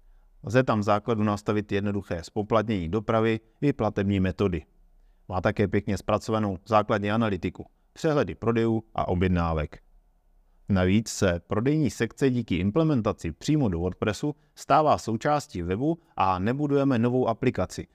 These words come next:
ale jen rozšíříme stávající stránky. Při použití vhodných šablon, například divy, lze pohodlně nadizajnovat layout vzhledu výpisu kategorií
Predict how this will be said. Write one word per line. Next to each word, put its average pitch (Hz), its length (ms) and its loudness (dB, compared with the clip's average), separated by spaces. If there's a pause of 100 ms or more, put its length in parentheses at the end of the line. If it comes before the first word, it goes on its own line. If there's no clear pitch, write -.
(120)
ale 160 220 2
jen 101 140 2
rozšíříme 113 640 0
stávající 90 600 0
stránky. 85 540 -4 (1200)
Při - 120 -4
použití 135 440 2
vhodných 101 360 2
šablon, 127 360 0 (260)
například 90 500 -2
divy, 95 340 0 (300)
lze 92 280 -2
pohodlně 156 520 0
nadizajnovat 117 760 0
layout 98 440 0
vzhledu 90 420 -4
výpisu 92 400 -6
kategorií 117 600 0